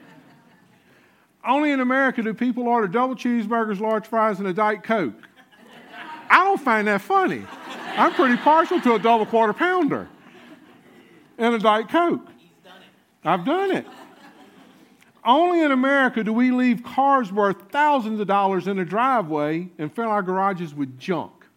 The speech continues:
I got corrected last night. It's stuff. I don't know. "Only in America do we have Braille on a drive-up A T M machine." But you know what? With all that stuff,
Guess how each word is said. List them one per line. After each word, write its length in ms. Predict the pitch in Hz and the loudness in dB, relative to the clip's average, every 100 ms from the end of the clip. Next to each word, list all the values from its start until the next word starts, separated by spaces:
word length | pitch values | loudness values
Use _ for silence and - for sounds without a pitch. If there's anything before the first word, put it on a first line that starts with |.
| _ _ _ _ _ _ _ _ _ _ _ | _ _ _ _ _ _ _ _ _ _ _
I 60 | 156 | -10
got 240 | 143 151 | -8 -6
corrected 320 | - 180 180 170 | -4 -4 -4 -4
last 320 | 180 175 202 | -2 -4 -4
night. 180 | 202 135 | -4 -4
It's 140 | - | -8
stuff. 760 | - - - 240 123 - - _ _ _ - _ _ _ _ _ | -18 -18 -4 -2 -2 -10 -20 _ _ _ -20 _ _ _ _ _
I 200 | 131 123 | -6 -4
don't 160 | 127 120 | -4 -8
know. 180 | 107 85 _ _ _ _ _ _ _ _ _ _ _ _ - | -10 -12 _ _ _ _ _ _ _ _ _ _ _ _ -6
"Only 300 | 220 277 311 | 0 2 4
in 60 | 254 | 2
America 400 | 247 247 240 214 | 4 2 0 -2
do 60 | |
we 160 | 214 202 | 0 2
have 300 | 220 170 151 | 2 0 -2
Braille 420 | 202 247 214 170 | 2 2 2 0
on 140 | 185 | -2
a 60 | 175 | -4
drive-up 520 | 147 190 202 202 196 | -2 0 0 -2 -4
A 140 | 185 180 | -2 -2
T 200 | 196 220 | -2 -4
M 140 | 226 | -4
machine." 500 | 185 - 143 101 73 71 _ - - - - - - - - - - - - - _ - _ | -6 -8 -8 -10 -14 -20 _ -20 -20 -20 -20 -20 -20 -20 -20 -20 -20 -20 -20 -20 _ -20 _
But 160 | 175 202 | -8 0
you 120 | 240 | 0
know 160 | 233 220 | 2 2
what? 400 | 214 220 - - | 2 0 -4 -6
With 140 | 175 | -2
all 260 | 196 233 233 | 2 2 2
that 200 | 220 220 | -2 -6
stuff, 560 | - 220 196 170 160 | -8 -2 0 0 -2